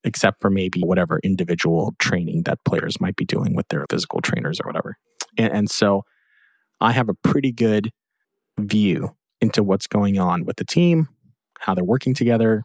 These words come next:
and also individual players. And that's just not something that is normally done if I'm coaching a development team or something like that.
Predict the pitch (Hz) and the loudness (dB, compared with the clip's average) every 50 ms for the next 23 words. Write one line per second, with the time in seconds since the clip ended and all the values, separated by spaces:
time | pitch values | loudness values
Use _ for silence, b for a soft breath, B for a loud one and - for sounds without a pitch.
0 | - _ _ 90 90 87 85 107 - 95 92 87 82 82 82 - 69 - - - | -8 _ _ -4 -2 -2 -2 -2 -2 -2 -2 -2 -2 -4 -4 -4 -6 -6 -4 -2
1 | 127 131 135 127 127 127 - - _ _ _ _ _ _ _ _ _ _ _ _ | 0 0 2 2 0 0 -2 -8 _ _ _ _ _ _ _ _ _ _ _ _
2 | _ - 226 226 214 208 208 - 208 - - _ _ _ _ _ _ 107 - 117 | _ 0 2 2 4 2 2 2 0 -2 -6 _ _ _ _ _ _ -2 0 0
3 | 120 - - - - - - - 120 117 107 110 110 - - - - - 110 110 | 0 0 -2 -4 -4 -4 -2 0 0 2 2 2 0 0 -4 -4 0 0 0 0
4 | - - 104 104 104 104 104 110 - _ _ _ _ _ _ _ _ - 104 - | 2 0 0 2 2 0 0 -2 -6 _ _ _ _ _ _ _ _ -16 -6 -2
5 | 101 101 98 98 98 90 - 101 104 98 95 - - - _ - 110 113 110 107 | 0 0 2 0 0 -2 0 0 0 0 -2 -4 -8 -12 _ -6 -2 0 2 2
6 | 107 104 104 104 107 107 98 98 98 95 90 87 - 98 101 95 87 80 92 110 | 2 2 2 2 2 2 0 0 -2 -4 -6 -4 -2 0 2 2 2 2 0 -2
7 | - _ _ _ _ _ - - 110 107 110 - - 110 104 104 - - 101 98 | -4 _ _ _ _ _ -4 -2 0 0 0 0 0 0 2 2 0 0 0 0
8 | 95 92 92 92 87 80 85 92 - - - 82 - - - - 165 208 - - | 0 0 0 -2 0 0 0 0 0 -2 -6 -8 -8 -8 -6 -4 -6 -6 -6 -12
9 | _ _ _ _ _ _ _ _ - - - - - - - - - - - - | _ _ _ _ _ _ _ _ -6 -4 -4 -4 -4 -4 -6 -6 -4 -4 -4 -4
10 | - | -4